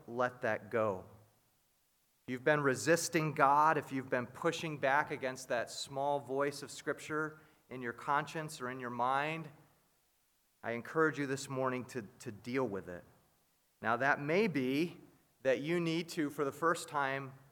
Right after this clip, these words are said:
trust in Christ for salvation. That may mean that you've been hearing the gospel, hearing the word of God, and you've just never yourself placed your faith in Christ because,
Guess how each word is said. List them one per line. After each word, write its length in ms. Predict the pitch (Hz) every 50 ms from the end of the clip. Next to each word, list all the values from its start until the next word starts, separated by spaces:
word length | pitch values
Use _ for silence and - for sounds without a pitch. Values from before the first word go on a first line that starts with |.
| _ _ _ _ _ _ -
trust 400 | - - 185 190 185 - - 180
in 120 | 170 170
Christ 400 | 165 - 180 170 170 170 170 -
for 160 | - - 180
salvation. 640 | 175 - - 180 175 165 180 190 202 196 - 127 110
That 160 | 113 120 123
may 180 | 147 156 175 190
mean 340 | 185 175 170 170 165 165
that 380 | 147 143 135 135 135 135 - - - - - - - _ - -
you've 340 | 131 151 170 175 165 143
been 360 | 165 165 165 160 160 156 143 143
hearing 560 | 143 - - 170 175 185 185 185 185 185 170
the 100 | 160 160
gospel, 680 | 135 165 160 165 175 175 - - - 185 185 180 180
hearing 340 | 165 151 170 170 175 170 170
the 80 | 160 160
word 260 | 147 147 165 165 160
of 120 | 160 127
God, 440 | - 160 151 156 160 160 165 165 160
and 160 | 156 139 131 - - - - - _ -
you've 200 | 131 151 165 151
just 340 | 165 165 170 160 - - - - - -
never 420 | 151 143 147 160 175 175 170 180
yourself 840 | 165 151 156 147 151 - - 185 175 170 165 160 170 - - - - - - - _ _ _ _ _ _ -
placed 340 | - 165 175 170 - - -
your 80 | 165
faith 320 | 156 - 180 170 165 165 180
in 100 | 175 165
Christ 500 | - - 190 190 160 139 - - - -
because, 520 | 147 123 - 156 147 147 143 123 - -